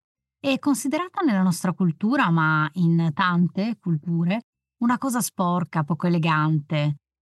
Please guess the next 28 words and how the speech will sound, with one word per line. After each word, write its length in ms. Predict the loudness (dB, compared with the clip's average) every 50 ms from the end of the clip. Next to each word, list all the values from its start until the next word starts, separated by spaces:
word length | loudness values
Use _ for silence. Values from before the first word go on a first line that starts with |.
| _ _ _ -2
quando 180 | 0 0 2 2
invece 360 | 2 0 0 -2 -2 -2 0
non 160 | 0 2 2
è 40 | 2
vero, 400 | 2 2 2 2 2 0 0 -2
perché 460 | -2 -4 -6 -4 -2 -2 -2 0 -2
se 140 | -2 -2 -2
non 140 | 0 0 0
ne 80 | 0
parli 340 | 0 0 0 0 2 2 2
mai 540 | 2 2 2 2 2 0 0 0 2 2 2
non 180 | 2 4 2 2
sai 300 | 0 0 0 0 2 4
mai 480 | 4 4 2 2 2 2 2 0 0 0
cosa 260 | -2 -2 0 0 0
succede 640 | -2 -2 -4 -4 -4 -2 -2 0 0 2 2 2 2
agli 200 | 2 0 0 0
altri, 500 | 0 0 -2 -4 -6 -8 -6 -6 -6 -8 -4
non 260 | -2 0 0 2 0
puoi 220 | 0 -2 -4 -4 -2
confrontarti 960 | -2 -2 -2 0 0 -2 0 0 2 2 2 4 2 0 -2 -4 -2 0 0
ed 100 | 2 2
è 200 | 0 0 0 0
facile 420 | 0 -2 -2 -4 -4 -2 -2 0 2
anche 260 | 2 2 2 0 -2
scoprire 600 | -4 -2 -4 -4 -2 0 2 2 2 2 0 -2
troppo 380 | -2 -4 -6 -6 -6 _ -4 -2
tardi 580 | 0 2 2 2 2 0 0 0 0 0 0